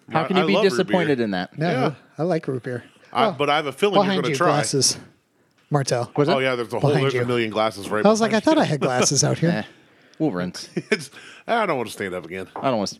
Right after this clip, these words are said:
Speaker 1: So this is Sprecher.
Speaker 3: Sprecher.
Speaker 1: Yeah, that's what I said.
Speaker 2: Sphincter.
Speaker 1: It, there's a C H. I put a chur in
Speaker 3: Yeah.
Speaker 1: there. So.
Speaker 2: Ooh,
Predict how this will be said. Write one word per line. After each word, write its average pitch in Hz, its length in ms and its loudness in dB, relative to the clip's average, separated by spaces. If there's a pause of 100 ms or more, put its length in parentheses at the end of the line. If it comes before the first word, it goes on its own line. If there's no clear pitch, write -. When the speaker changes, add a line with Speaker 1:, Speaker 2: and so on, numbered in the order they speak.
(220)
Speaker 1:
So 131 140 0
this 190 280 4
is 170 360 2
Sprecher. 143 720 -2 (480)
Speaker 3:
Sprecher. - 640 2 (320)
Speaker 1:
Yeah, 127 180 2
that's 117 140 -4
what 131 60 2
I 120 40 0
said. 113 220 0 (260)
Speaker 2:
Sphincter. - 760 -2 (200)
Speaker 1:
It, 143 240 2
there's 147 180 4
a 139 60 2
C 147 260 2
H. 123 200 0
I - 20 -2
put 117 140 -2
a 98 60 -12
chur 131 300 2
in 98 80 -4
Speaker 3:
Yeah. 98 180 -4
Speaker 1:
there. - 20 -12 (1400)
So. 101 520 -2 (360)
Speaker 2:
Ooh, 143 300 -6